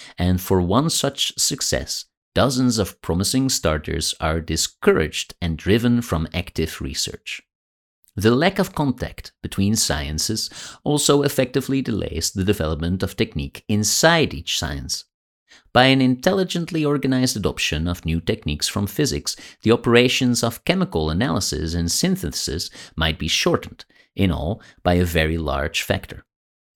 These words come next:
In the normal course of development, such improvements will take between ten and fifty years, by which time they will be obsolete in physics.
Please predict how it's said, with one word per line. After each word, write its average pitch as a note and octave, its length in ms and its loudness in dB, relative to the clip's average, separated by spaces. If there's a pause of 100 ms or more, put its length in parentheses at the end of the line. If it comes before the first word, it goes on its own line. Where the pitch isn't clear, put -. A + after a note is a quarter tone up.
In G#2+ 120 4
the A2 60 4
normal B2 320 4
course F3 400 0
of C3+ 140 -2
development, A2+ 560 -2
such - 380 -2
improvements G#2+ 920 -2
will G#2 180 4
take C#3+ 320 0
between G#2+ 460 -2
ten D#2 340 0
and F#2+ 200 -2
fifty - 320 -4
years, C#3+ 420 -4 (300)
by G#2+ 100 4
which B2 300 4
time B2 300 2
they B2 100 0
will B2+ 180 2
be B2 320 4
obsolete A#2+ 720 0
in G2+ 140 0
physics. - 540 -4